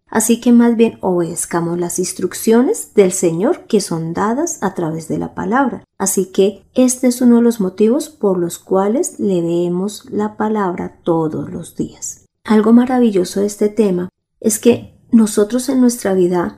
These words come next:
natural es probable que hayamos pedido perdón en varias ocasiones, o así haya sido una vez, y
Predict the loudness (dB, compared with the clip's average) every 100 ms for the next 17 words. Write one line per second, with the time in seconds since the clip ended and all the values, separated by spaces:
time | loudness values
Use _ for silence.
0 | 2 2 4 4 4 2 -2 -2 -4 0
1 | 0 0 0 -2 0 -2 -2 -4 -6 0
2 | 2 4 2 -2 0 0 0 -2 -2 -4
3 | -4 -4 -6 -8 -6 -4 0 0 -2 -4
4 | -2 -2 -2 -6 -6 -6 -2 -2 0 0
5 | 0 -2 -2 -4 -6 -14 _ _ 6 6
6 | 4 -4